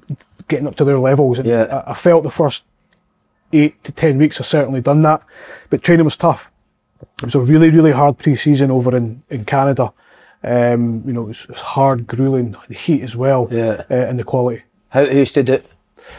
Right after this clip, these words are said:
Speaker 1: Probably the two players that I,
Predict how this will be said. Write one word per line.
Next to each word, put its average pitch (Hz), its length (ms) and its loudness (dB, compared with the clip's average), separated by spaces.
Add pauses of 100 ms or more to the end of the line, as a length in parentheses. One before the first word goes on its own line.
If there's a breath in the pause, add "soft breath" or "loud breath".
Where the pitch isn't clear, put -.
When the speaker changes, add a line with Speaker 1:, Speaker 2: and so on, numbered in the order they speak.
(680 loud breath)
Speaker 1:
Probably 208 420 4
the 196 80 4
two 196 240 4
players 165 580 2 (1000)
that 156 100 2
I, 147 180 2